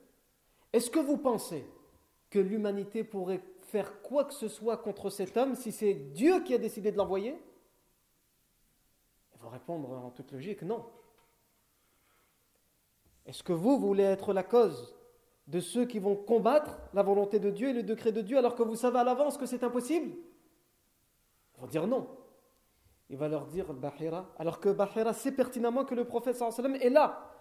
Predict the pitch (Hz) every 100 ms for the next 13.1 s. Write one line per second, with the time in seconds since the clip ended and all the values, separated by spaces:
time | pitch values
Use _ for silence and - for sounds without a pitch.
0 | - _ - 185 180 170 196 180 156 139
1 | 196 190 185 196 185 - 190 190 180 175
2 | 175 170 160 156 143 143 120 - - _
3 | _ _ _ _ _ _ _ _ _ 175
4 | 160 175 170 185 165 - 175 170 143 202
5 | 196 185 - 208 185 180 - 226 247 -
6 | - _ _ _ _ _ _ _ _ -
7 | 214 190 220 214 214 220 220 208 202 202
8 | 233 247 262 294 294 208 208 196 196 185
9 | 180 160 156 131 120 - _ _ 160 180
10 | 208 - 185 160 127 - - _ _ _
11 | _ _ _ - 240 247 240 202 226 247
12 | 233 220 214 202 190 170 151 123 113 -